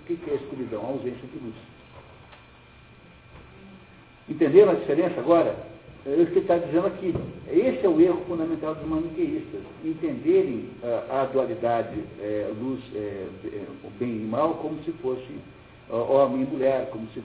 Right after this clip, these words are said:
fossem matéria, é, purusha e prakriti, yin e yang, é, forma e conteú-, forma e matéria. Todas essas dualidades naturais que existem no mundo manifestado são todas dualidades que convivem.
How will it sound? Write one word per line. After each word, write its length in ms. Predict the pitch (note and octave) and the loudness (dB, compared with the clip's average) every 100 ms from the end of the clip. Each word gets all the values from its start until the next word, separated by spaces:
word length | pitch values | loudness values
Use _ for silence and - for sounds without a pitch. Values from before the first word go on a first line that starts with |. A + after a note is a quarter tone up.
| A#2 | -6
fossem 520 | A#2 A#2 B2+ B2 A2 G2 - - A2+ | -6 -6 -8 -8 -8 -12 -18 -18 -8
matéria, 640 | A#2 A2+ B2+ A#2+ A2+ G#2+ | -8 -4 -2 -2 -2 -2
é, 320 | G2 G#2+ G2+ F#2+ - | -2 -2 -2 -6 -8
purusha 380 | A2 B2+ A2+ G#2+ | -4 -4 -4 -6
e 60 | G#2 | -8
prakriti, 600 | A2 - C#3 C3+ - A#2+ A#2 - - | -10 -8 -6 -6 -6 -12 -14 -16 -10
yin 400 | B2 B2+ A2+ A2 | -6 -4 -4 -4
e 40 | A#2 | -2
yang, 420 | C3+ C3 B2 A#2 - - - - - G2+ | -2 -2 -6 -10 -14 -20 -20 -20 -16 -6
é, 420 | G#2+ A2+ A2 G#2+ - | -2 -2 -2 -4 -6
forma 440 | B2+ A#2+ A2+ A2 G#2 | 0 0 0 -4 -6
e 100 | A2 G#2+ | -8 -8
conteú-, 380 | A2 A2 A2+ G#2+ - | -10 -6 -6 -6 -2
forma 320 | A#2 A2 G#2+ | -2 0 -4
e 160 | G#2+ G2 | -6 -8
matéria. 800 | F#2+ - C#3 C3+ B2+ B2+ A#2+ - - - - | -10 -2 2 4 4 0 -4 -6 -14 -20 -8
Todas 220 | G3+ A3 F#3+ | -4 -2 -4
essas 260 | F3 E3+ C#3 | -6 -10 -4
dualidades 580 | C#3+ B2 B2+ B2 A2+ A#2 | -2 -2 -4 -4 -4 -8
naturais 580 | A2 - G#2 D3+ B2 A2 - | -10 -6 -2 -2 -2 -6 -10
que 80 | |
existem 440 | A2+ A#2 C3 - A2+ | -10 -8 -12 -8 -6
no 160 | G#2+ | -6
mundo 480 | G2 C3+ F#3+ C3+ G#2 - - | -6 -6 -4 -6 -8 -14 -10
manifestado 680 | A2 A2+ A2 - - E3 D#3+ - - - - - | -8 -6 -8 -12 -8 -4 -6 -8 -16 -20 -20 -8
são 140 | D#3 D3+ | -6 -2
todas 360 | E3+ F#3+ G3 E3+ | 0 2 2 2
dualidades 500 | E3+ E3 D3 D3+ - | 2 2 2 0 -4
que 80 | |
convivem. 480 | E3+ F3 D3+ F#3+ A#2+ | -8 -6 -6 -6 -8